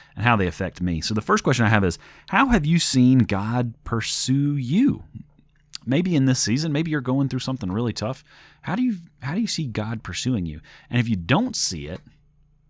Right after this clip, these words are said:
I would challenge you to,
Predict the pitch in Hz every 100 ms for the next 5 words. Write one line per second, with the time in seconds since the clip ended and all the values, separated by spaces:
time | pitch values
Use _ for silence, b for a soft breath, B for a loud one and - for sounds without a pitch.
0 | _ _ _ _ _ _ - 120 - -
1 | 104 92 90 85 87 92 110 - _ _
2 | - 117 110